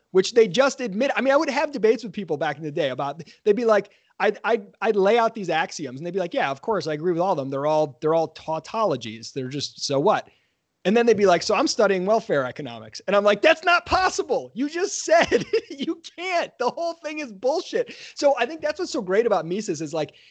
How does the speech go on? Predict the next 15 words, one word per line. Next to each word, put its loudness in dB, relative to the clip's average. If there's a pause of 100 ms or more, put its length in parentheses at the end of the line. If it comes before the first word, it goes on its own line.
(460)
and -4
that's 0
why 4
economists -4
don't -6
like -6 (100)
the -6
Austrian -8
school -10
largely. -8
As, -12
as -10
Hayek 0
said, -6
it's, -6